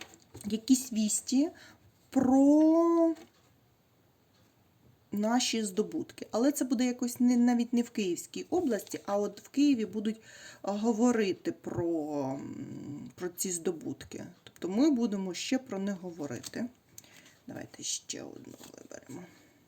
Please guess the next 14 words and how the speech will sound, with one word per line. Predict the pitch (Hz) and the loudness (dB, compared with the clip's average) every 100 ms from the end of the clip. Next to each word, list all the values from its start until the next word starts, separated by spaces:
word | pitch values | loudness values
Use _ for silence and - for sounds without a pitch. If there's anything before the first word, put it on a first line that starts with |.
| _ _ _ - _ - - - - _ _ - | _ _ _ -20 _ -20 -20 -20 -20 _ _ -6
Так, | 180 - - - - _ _ _ - - - - _ - | -6 -6 -14 -20 -20 _ _ _ -20 -20 -20 -20 _ -10
підвішений. | 214 175 - - - - - - - - | -10 -4 -4 -2 -6 -10 -10 -14 -16 -10
Ситуація | - 480 554 539 - 415 | -8 4 6 6 4 2
така | 381 - 214 | 2 2 0
буде, | 202 196 190 170 - | 0 0 2 2 0
е, | 170 170 170 165 165 349 359 359 381 320 330 | -2 -2 -2 -2 -4 -6 -8 -10 -10 -12 -10
ну, | 381 554 554 | -12 -2 2
вона | 370 359 381 | 6 6 8
буде | 302 277 | 8 8
підвішена | - 277 233 381 - 285 233 | 8 6 8 6 6 6 4
в | - | 2
плані | 254 262 247 | 2 4 4
того, | 240 294 247 | 2 2 2
що | 220 - 214 | -2 -2 -2